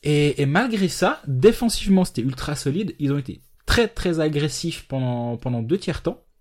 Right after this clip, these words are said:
Puis d'un coup, la lumière s'est éteinte. C'est, <laughs> c'était intéressant à, à, à suivre ça, finalement, d'un, d'un regard assez neutre. Et, et, et moi, j'ai passé une super soirée.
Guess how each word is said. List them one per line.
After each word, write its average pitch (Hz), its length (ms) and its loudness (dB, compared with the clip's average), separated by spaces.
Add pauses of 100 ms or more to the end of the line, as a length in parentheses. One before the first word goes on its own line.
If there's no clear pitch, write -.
(540)
Puis 120 100 -4
d'un 104 100 -4
coup, - 120 -10
la - 60 -4
lumière 127 300 -4
s'est 104 160 -6
éteinte. 190 340 -12 (380)
C'est, 117 300 -2
<laughs> - 0 -
c'était 127 260 -6
intéressant 156 480 0
à, 156 80 4
à, 120 300 2
à 123 80 4
suivre 175 340 0
ça, 165 260 2
finalement, 143 480 -2
d'un, 127 240 -4 (440)
d'un 131 140 4
regard 139 280 6
assez 135 260 2
neutre. 165 480 4
Et, 127 420 0
et, - 40 -8
et 123 60 -2
moi, 165 160 4
j'ai 143 100 0
passé 127 240 -2
une 123 80 -6
super 139 400 0
soirée. 156 320 2